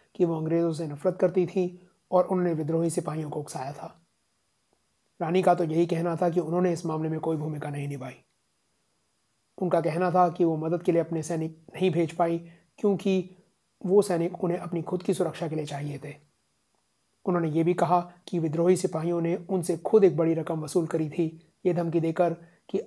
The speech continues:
अगर उन्हें पैसे नहीं मिले तो वो उनके महल पर हमला कर देंगे।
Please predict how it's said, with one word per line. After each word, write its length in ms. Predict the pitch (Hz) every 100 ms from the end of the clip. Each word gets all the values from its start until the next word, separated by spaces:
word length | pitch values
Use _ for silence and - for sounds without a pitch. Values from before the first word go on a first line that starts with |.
| -
अगर 340 | 185 170 175 175 -
उन्हें 200 | 185 170
पैसे 240 | 170 156 160
नहीं 180 | 160
मिले 220 | 180 185 185
तो 120 | 170
वो 80 | 165
उनके 300 | 175 165 156
महल 200 | 151 156
पर 120 | 151
हमला 200 | 147 143
कर 120 | 147
देंगे। 320 | 131 139 147